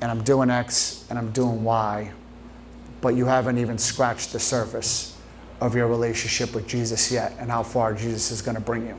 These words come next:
okay? So people are underneath the misconception that just because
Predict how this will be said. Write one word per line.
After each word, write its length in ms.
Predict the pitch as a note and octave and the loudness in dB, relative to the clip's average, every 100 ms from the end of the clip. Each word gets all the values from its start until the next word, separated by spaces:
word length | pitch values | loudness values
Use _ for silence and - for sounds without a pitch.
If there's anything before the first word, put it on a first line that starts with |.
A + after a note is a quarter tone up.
| - - - - - - - - - | -12 -16 -16 -18 -18 -18 -18 -18 -4
okay? 300 | B2+ B2+ B2+ - - - - - - - | 2 2 2 -6 -14 -16 -16 -16 -18 -12
So 440 | - - C#3+ - - - - - | 2 6 6 4 -4 -14 -16 -4
people 520 | - G3+ D#3+ C#3 - - - - - | 2 4 6 6 2 -8 -18 -20 -2
are 180 | B2 A#2+ | 0 4
underneath 460 | D3 C#3+ C#3 C3+ - | 4 6 4 2 2
the 120 | A#2+ | 2
misconception 960 | A#2+ B2 - A#2 - E3+ F3 A#2 A#2 B2 - - - | 4 2 0 0 4 4 4 -4 -8 -10 -14 -20 -4
that 200 | B2 B2 - - - - - - | -2 -2 -6 -20 -20 -20 -20 -4
just 280 | C#3+ - | 0 2
because 840 | D#3+ - D3 C#3 C3+ B2+ - - | 2 4 6 6 6 4 2 -2